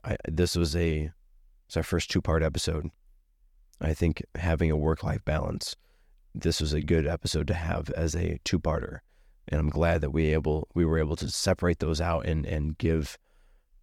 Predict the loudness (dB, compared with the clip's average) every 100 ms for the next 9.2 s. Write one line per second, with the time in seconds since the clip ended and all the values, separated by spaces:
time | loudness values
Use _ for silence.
0 | _ 0 2 2 -2 -4 -4 -6 0 2
1 | 4 2 4 2 0 -2 -2 -2 -2 -2
2 | -4 -4 -4 2 4 4 2 -2 -4 -20
3 | _ _ _ -20 -20 _ _ -2 4 4
4 | 4 0 -4 -6 -14 -2 2 2 4 2
5 | 4 2 2 2 0 -2 -4 -2 -4 -2
6 | -6 -6 -6 -8 -8 -4 -2 2 2 2
7 | 2 2 2 0 -2 0 0 0 -2 -2
8 | -2 0 2 2 0 -2 -4 -4 -2 -2
9 | -4 -8